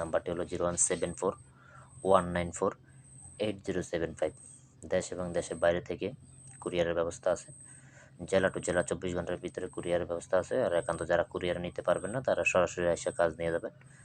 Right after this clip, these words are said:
প্রমাণ সহকারে দেখা কাজ বুঝে নিয়ে যাবেন। আলাপ আলোচনার মাধ্যমে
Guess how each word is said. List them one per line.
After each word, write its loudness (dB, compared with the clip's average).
প্রমাণ 2
সহকারে 4
দেখা 2
কাজ 4
বুঝে 0
নিয়ে 2
যাবেন। 0
আলাপ 4
আলোচনার -2
মাধ্যমে -2